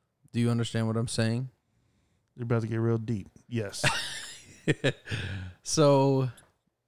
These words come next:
Speaker 1: God's perfect, but, like, and I don't know. It's like, I, I'm not trying to, <sighs> okay. God, God's perfect, and, like, he had this, um,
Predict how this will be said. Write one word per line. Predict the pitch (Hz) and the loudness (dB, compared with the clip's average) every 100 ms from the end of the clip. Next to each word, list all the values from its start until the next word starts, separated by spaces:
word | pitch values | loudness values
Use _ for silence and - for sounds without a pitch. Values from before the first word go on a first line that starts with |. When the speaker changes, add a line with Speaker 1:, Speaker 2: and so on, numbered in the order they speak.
| _ _ _ _ _ 127 | _ _ _ _ _ -2
Speaker 1:
God's | 127 143 147 | 2 2 0
perfect, | - 113 107 107 104 - - _ _ _ _ _ _ - - _ _ _ _ _ _ _ _ 110 | 0 0 0 -4 -6 -8 -18 _ _ _ _ _ _ -20 -20 _ _ _ _ _ _ _ _ -2
but, | 120 113 | 0 0
like, | 110 110 113 - | 0 -2 -4 -4
and | 117 110 - - 110 - _ - _ _ | -2 -2 -4 -12 -20 -20 _ -20 _ _
I | 127 | -8
don't | 131 123 | -4 -2
know. | 123 104 - | -2 -2 -6
It's | 101 - | -10 -6
like, | 117 101 | -6 -6
I, | 113 113 - _ _ _ _ | -6 -6 -10 _ _ _ _
I'm | 117 | -4
not | 117 117 | -2 0
trying | 127 127 | 2 2
to, | 113 110 - - - - | 2 -2 -6 -12 -16 -18
<sighs> | - - - | -18 -20 -16
okay. | - - _ _ _ 113 | -16 -16 _ _ _ -8
God, | 120 127 - | -4 -4 -6
God's | 117 131 135 | -6 -4 -4
perfect, | - 127 110 113 104 - | -2 0 -2 -6 -6 -8
and, | 107 107 | -4 -4
like, | 104 101 - - _ _ _ _ | -4 -6 -10 -20 _ _ _ _
he | - 117 113 | -4 -2 -2
had | 113 113 113 113 104 - - - 110 | 0 0 0 0 -4 -8 -12 -20 -10
this, | 110 107 107 - 107 | -4 -4 -4 -4 -4
um, | 104 101 98 95 98 101 98 113 | -4 -4 -6 -8 -8 -8 -10 -12